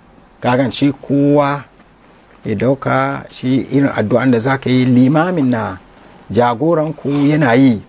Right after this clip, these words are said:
kuma kuna yi. Limamin a gurgudun da wajen da zai saya, shi ce zahiran a bude,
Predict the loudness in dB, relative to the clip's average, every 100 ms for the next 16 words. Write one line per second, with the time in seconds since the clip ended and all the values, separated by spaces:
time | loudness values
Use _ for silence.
0 | -6 -2 -2 -2 -2 0 0 0 -2 -8
1 | -18 -20 -20 -12 0 2 2 0 0 0
2 | 0 0 0 2 0 0 -2 -2 -2 -4
3 | -4 -2 0 0 0 0 2 0 0 0
4 | -2 -6 -14 -20 -20 -4 0 0 0 0
5 | 0 0 -4 -14 -20 -20 -4 0 0 -2
6 | -4 -4 -4 -8 -8 -6 -4 -2 0 0